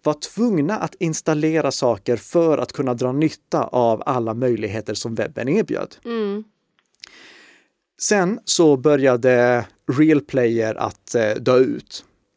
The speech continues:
Speaker 1: och ersattes istället av bland annat Windows Media Player. Och Windows Media Player hade ju fördelen att, eh, den var inbyggd i Windows, så alla Windows-användare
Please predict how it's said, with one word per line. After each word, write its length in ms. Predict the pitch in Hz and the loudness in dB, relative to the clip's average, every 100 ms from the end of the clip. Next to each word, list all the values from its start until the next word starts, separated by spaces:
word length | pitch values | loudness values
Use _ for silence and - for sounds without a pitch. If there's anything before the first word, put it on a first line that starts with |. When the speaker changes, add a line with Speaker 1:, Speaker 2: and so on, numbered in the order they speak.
| _ | _
Speaker 1:
och 200 | 135 - | 0 4
ersattes 720 | 143 117 135 120 - 117 - | 4 2 -2 -4 -2 -2 -2
istället 500 | 127 - 113 110 107 | -4 -4 -4 -4 -4
av 240 | 110 107 107 | -4 -4 -4
bland 220 | 117 113 | -6 -6
annat 260 | 107 107 | -6 -6
Windows 400 | 120 113 107 110 | -6 -6 -6 -2
Media 260 | 208 220 127 | 0 0 0
Player. 400 | - - 101 120 _ _ - - - _ | -4 -8 -8 -12 _ _ -20 -20 -20 _
Och 160 | 131 | -2
Windows 260 | 135 131 123 | 0 0 0
Media 280 | 170 208 147 | 0 2 0
Player 300 | - 120 113 | 2 0 0
hade 280 | 127 117 147 | 0 0 -2
ju 120 | 220 | 0
fördelen 720 | 185 135 120 160 139 113 110 | 2 2 4 4 4 2 -2
att, 360 | 110 113 - - | -4 -4 -6 -4
eh, 180 | 117 110 | -2 -2
den 360 | 117 131 120 | -2 -2 0
var 160 | 117 120 | 0 0
inbyggd 480 | 147 113 143 151 120 | 0 2 2 2 0
i 120 | 117 | 2
Windows, 500 | 170 202 - - - | 2 2 -2 -8 -12
så 140 | - 123 | -2 0
alla 220 | 123 147 | 2 2
Windows-användare 1040 | 160 127 117 - 123 180 214 127 117 110 | 2 0 -4 -4 0 0 2 0 -2 -2